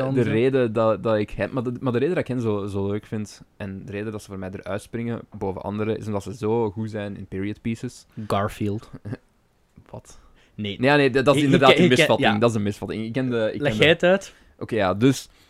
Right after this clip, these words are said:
Speaker 2: eh, Bill Murray had ja gezegd, ehm, om, om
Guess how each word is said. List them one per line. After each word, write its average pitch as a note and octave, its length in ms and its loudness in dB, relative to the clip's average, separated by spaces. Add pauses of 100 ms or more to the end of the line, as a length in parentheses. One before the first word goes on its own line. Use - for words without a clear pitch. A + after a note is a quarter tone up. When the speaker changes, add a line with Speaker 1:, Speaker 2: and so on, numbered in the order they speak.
(160)
Speaker 2:
eh, G#2+ 220 2
Bill D#3+ 160 2
Murray A#2+ 500 2
had A2 140 -6
ja G2+ 320 0
gezegd, G#2+ 720 -8
ehm, F#2+ 460 -6
om, F#2+ 240 -10
om F2+ 260 -12